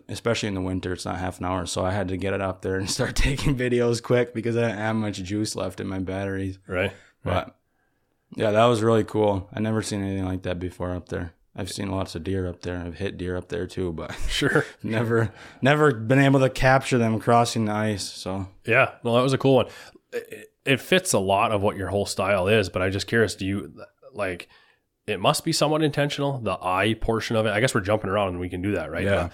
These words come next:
Speaker 2: But,
Speaker 1: yeah.
Speaker 2: uh, the, the eye that you have for drone photos, drone videos, uh, for photography itself, is that something you've learned? Is that, where does that come from?
Speaker 1: Um, I actually didn't even, I didn't really understand what that m-, meant when I first started. So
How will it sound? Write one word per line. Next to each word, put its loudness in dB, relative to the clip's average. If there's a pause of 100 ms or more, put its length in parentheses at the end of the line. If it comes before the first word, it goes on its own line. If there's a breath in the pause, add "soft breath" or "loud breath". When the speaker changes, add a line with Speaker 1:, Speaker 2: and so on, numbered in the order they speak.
(100)
Speaker 2:
But, -6
Speaker 1:
yeah. -4
Speaker 2:
uh, 0 (220)
the, -8 (440)
the -2 (100)
eye 2
that 0
you 2
have 2
for -2
drone 2
photos, 0
drone -6
videos, 0 (360 loud breath)
uh, -4
for -6
photography -4
itself, 2 (540 soft breath)
is 0
that 4
something 0
you've 0
learned? 6
Is -4
that, -2 (280)
where 6
does 2
that 4
come 2
from? -6 (640 soft breath)
Speaker 1:
Um, 4
I 4
actually 2
didn't 6
even, 4 (120)
I 2
didn't 6
really 6
understand 4
what -2
that -2
m-, -6
meant 2
when -4
I -4
first -4
started. -2
So -2